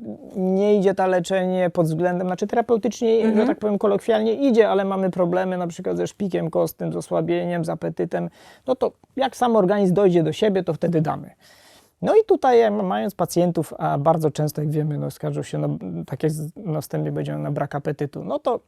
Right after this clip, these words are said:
Speaker 1: ja nie będę tych omawiał, tylko powiem o Wichtosanie i powiem o
Speaker 2: Mhm.
Speaker 1: nalewce piołunowej.
Speaker 2: Mhm.
Speaker 1: Znaczy, e,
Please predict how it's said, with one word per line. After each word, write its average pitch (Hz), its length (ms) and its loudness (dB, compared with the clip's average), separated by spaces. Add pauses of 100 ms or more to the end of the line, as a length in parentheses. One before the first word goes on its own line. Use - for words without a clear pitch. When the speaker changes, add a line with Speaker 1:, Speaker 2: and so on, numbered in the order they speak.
(100)
Speaker 1:
ja 226 160 -6
nie 226 120 0
będę 220 240 2
tych 196 160 -6
omawiał, 208 220 0
tylko 190 200 -4
powiem 202 300 -2
o 185 80 0
Wichtosanie 190 540 -4
i 160 60 -4
powiem 170 340 -4
o 160 100 -4
Speaker 2:
Mhm. 208 280 -2
Speaker 1:
nalewce 160 360 0
piołunowej. 151 540 -6
Speaker 2:
Mhm. 220 340 0 (500)
Speaker 1:
Znaczy, 170 180 -4 (520)
e, 156 540 -2